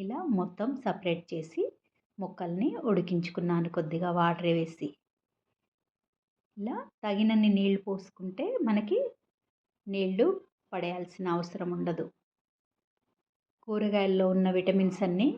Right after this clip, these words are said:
మనం నీళ్లు వార్చేయటం వల్ల అవి వృ-, వృధా అవుతాయి విటమిన్స్. అందుకని నేను తగినన్ని వేసుకుంటాను. ఒక కడాయిలో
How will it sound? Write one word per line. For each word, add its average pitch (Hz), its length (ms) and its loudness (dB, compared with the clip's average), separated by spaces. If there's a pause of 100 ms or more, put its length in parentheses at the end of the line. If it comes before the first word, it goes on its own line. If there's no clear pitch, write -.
(560)
మనం 190 160 -4 (100)
నీళ్లు 190 260 2 (120)
వార్చేయటం 180 640 0
వల్ల 190 180 0 (1000)
అవి 262 160 -2 (720)
వృ-, 175 180 -6 (140)
వృధా 180 400 4
అవుతాయి 165 420 2 (140)
విటమిన్స్. 170 560 0 (160)
అందుకని 214 500 4
నేను 220 240 4
తగినన్ని 175 500 2 (500)
వేసుకుంటాను. 175 760 -10 (240)
ఒక - 100 -14 (840)
కడాయిలో 180 420 -2